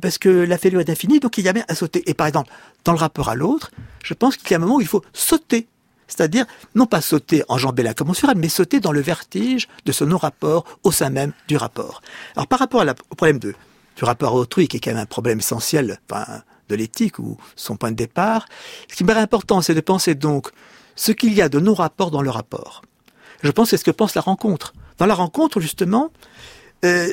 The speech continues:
si c'est absolument ce rapport, il n'y a pas de rencontre. Euh, s'il n'y a que du rapport, c'est, c'est la relation. Donc de l'assimilation.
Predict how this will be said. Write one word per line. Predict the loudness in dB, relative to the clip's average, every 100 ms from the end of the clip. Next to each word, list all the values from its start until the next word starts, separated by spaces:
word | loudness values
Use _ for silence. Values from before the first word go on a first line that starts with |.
| -6
si | -4 0
c'est | 2
absolument | 2 4 2
ce | 2 0
rapport, | 0 0 -2
il |
n'y | 0
a |
pas | -4
de |
rencontre. | -4 -6 -12 -12 _ _ _ _ _ _ -20 -20 -20 0 2
Euh, | 2 -2 -2
s'il | 2 4 4
n'y | 2
a | 2
que | 2
du | 0
rapport, | -4 0 2 2 -2 -20 _ _ _ _
c'est, | -8 -6
c'est | -2
la | 0
relation. | 0 -2 -2 -8 -10 _ _ _ _ _ _ _ _ _ _ _ _ _ _ _ _ -2
Donc | 0
de | 2
l'assimilation. | 0 -2 0 -2 0 -6